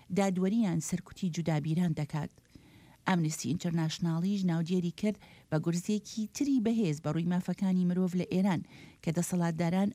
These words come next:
ئەو پەڕی سوکایەتی بە دادوەری دەکەن. نەرگس محەممەدی هەنووکە لە زیندانی بەدناوی ئەڤین بەند کراوە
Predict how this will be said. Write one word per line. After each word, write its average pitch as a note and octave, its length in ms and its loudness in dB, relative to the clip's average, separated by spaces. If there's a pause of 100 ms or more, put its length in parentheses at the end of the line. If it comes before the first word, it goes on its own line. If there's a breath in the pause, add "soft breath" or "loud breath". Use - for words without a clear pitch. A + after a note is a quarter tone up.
ئەو C4 140 4
پەڕی F3+ 340 -4
سوکایەتی E3+ 600 -2
بە D#3+ 60 0
دادوەری D3+ 540 -2
دەکەن. D3 260 -4 (640)
نەرگس G3 360 2
محەممەدی A3 520 2
هەنووکە C4 360 4
لە A#3 120 4
زیندانی A3 500 6
بەدناوی F#3+ 460 2
ئەڤین F3+ 340 2
بەند E3 260 -2
کراوە E3 380 -4